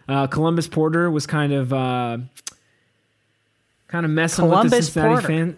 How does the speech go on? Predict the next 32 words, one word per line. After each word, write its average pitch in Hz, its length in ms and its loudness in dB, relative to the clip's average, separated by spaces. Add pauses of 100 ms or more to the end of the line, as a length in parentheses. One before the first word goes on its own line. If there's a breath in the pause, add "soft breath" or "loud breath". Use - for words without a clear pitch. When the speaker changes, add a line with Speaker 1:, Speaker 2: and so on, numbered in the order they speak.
(120)
Speaker 1:
Sorry. 131 360 -2
<laughs> - 1800 -10
Caleb 214 280 2
Porter. 196 300 4
Speaker 2:
That's 147 180 4
a 254 60 2
new 240 220 4
one. 180 200 2
Speaker 1:
My 160 120 4
bad. 139 300 2
<laughs> - 0 -
Caleb 180 400 4
Porter. 156 360 2 (160)
He 349 120 4
may 330 180 4
as 185 120 2
well 185 140 4
be 170 100 2
called 160 280 2
Columbus 143 380 0
Porter. 147 380 0
I 139 140 2
mean, 147 140 2
he 156 200 2
is, 156 340 -2 (760 loud breath)
he's 165 140 -2
Speaker 2:
Yeah, 254 200 4
Speaker 1:
the 262 60 4
Speaker 2:
why 262 220 6
Speaker 1:
Columbus - 40 2
Speaker 2:
not? 240 160 4 (180)
Speaker 1:
manager. 156 380 -4